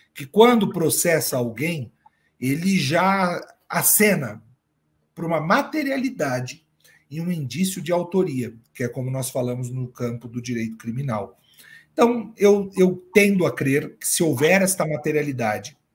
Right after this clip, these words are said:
que nós estamos vendo, e o indício de autoria, aí sim, não temos o que dizer, né?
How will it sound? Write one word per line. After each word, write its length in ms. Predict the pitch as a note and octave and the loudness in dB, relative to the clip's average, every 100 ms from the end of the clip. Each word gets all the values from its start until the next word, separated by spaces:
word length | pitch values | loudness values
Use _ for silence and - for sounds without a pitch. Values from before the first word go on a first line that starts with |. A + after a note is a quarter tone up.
| _ | _
que 80 | - | -10
nós 200 | A2+ A2 | -6 -6
estamos 320 | - A#2+ C#3 | -6 -6 -4
vendo, 360 | E3 B2+ G2 F#2+ _ _ - - - - | 0 -2 -4 -12 _ _ -20 -20 -2 8
e 360 | A3 G#3+ - - | 8 8 2 -2
o 100 | C3+ | -2
indício 400 | C3+ B2 B2+ A#2+ | -2 -4 -4 -4
de 100 | A#2+ | -4
autoria, 540 | A2+ A#2 A2+ A#2+ D#3+ | -4 -6 -6 -4 -4
aí 220 | C#3+ A#2+ | -4 -4
sim, 300 | - - A2 B2 B2+ _ _ _ _ _ _ _ _ _ | -4 -6 -8 -8 -10 _ _ _ _ _ _ _ _ _
não 140 | C3 A#2+ | -8 -6
temos 280 | A2+ A2+ | -6 -8
o 60 | A2+ | -10
que 140 | - | -14
dizer, 500 | A2+ A2+ C#3+ A2 G2 - | -14 -8 -6 -6 -8 -14
né? 200 | G2+ | -14